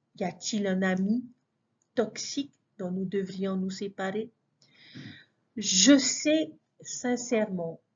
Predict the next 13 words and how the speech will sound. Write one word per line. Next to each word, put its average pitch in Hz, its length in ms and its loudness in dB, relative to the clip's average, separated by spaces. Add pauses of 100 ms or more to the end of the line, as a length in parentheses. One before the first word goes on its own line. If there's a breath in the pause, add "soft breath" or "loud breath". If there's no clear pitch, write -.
(160)
que 214 120 -6
si 208 240 -4
nous 214 140 2
faisons 240 360 0
l'effort 220 640 0
de 190 180 0
remettre 208 560 2
en 196 80 -4
question 185 540 -10
certains 185 460 -6
de 180 160 -6
nos 185 240 -6
choix, - 500 -10